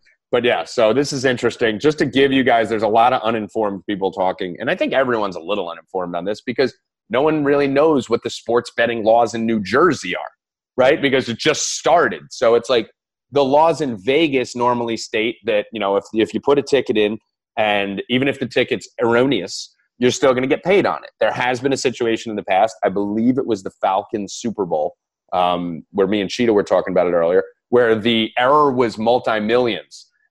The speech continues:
and they went to the gaming commission and they actually sided in the favor of the casino 'cause it was so much, right? But every other time, basically, if they fuck up on the ticket,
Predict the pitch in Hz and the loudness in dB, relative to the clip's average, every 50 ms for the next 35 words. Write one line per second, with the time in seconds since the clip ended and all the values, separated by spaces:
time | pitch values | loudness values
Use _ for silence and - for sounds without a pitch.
0 | - 107 110 110 107 107 107 113 117 - 113 107 95 113 110 110 110 104 - 107 | -4 -4 0 0 2 2 2 0 -2 -2 -4 -4 -2 -2 -2 -2 -4 -4 -4 -4
1 | 104 104 95 - 101 95 95 98 98 98 98 - - 95 - - 110 104 101 101 | -4 -4 -4 -4 -8 -6 -2 -2 -2 -2 -4 -6 -8 -8 -4 0 0 2 2 0
2 | 98 95 92 90 87 - 104 101 95 95 92 85 - - 85 - - 98 87 76 | -2 -4 -8 -8 -6 -4 -2 -2 -2 -2 -4 -6 -6 -12 -12 -10 -8 -8 -8 -10
3 | 73 - - 92 87 85 - 92 - - - 98 85 90 90 78 69 - - - | -14 -14 -12 -12 -12 -12 -12 -14 -12 -10 -8 -8 -8 -8 -10 -10 -12 -14 -20 -20
4 | _ _ _ _ _ _ _ - 107 101 101 110 - _ _ _ _ - 131 123 | _ _ _ _ _ _ _ -4 -2 -2 -2 -4 -6 _ _ _ _ -4 -4 -2
5 | - 139 143 151 156 156 160 151 139 131 117 - 131 127 127 123 117 113 110 107 | 2 2 2 4 6 6 6 6 4 2 0 0 0 0 0 0 0 0 0 0
6 | - - 101 - 107 98 95 90 _ _ _ _ - 117 - - 117 101 - 131 | -2 -6 -6 -4 -4 -4 -6 -6 _ _ _ _ -8 -6 -2 -2 -2 0 2 0
7 | 120 - 131 117 120 117 113 104 - - 113 95 117 110 | 0 2 0 0 0 -2 -4 -4 -2 -2 -2 0 -2 -4